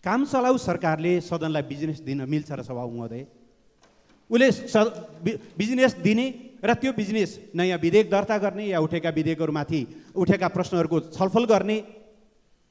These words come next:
त्यो स्थिति बन्छ? आज यहाँ मैले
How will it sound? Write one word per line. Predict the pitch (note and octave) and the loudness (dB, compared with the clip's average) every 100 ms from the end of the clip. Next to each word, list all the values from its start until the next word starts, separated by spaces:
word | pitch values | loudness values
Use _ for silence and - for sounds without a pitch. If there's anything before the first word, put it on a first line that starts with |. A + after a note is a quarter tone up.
| _ _ - | _ _ -4
त्यो | G3+ | -2
स्थिति | - F3+ F3+ | -2 -10 -6
बन्छ? | D#3+ D#3 A3 - _ _ _ _ _ _ - | -6 -6 -10 -18 _ _ _ _ _ _ 0
आज | F#3+ F#3 | 2 4
यहाँ | F3+ D#3+ | 4 4
मैले | D#3 D3+ D3+ D3 - | 2 2 0 -2 -8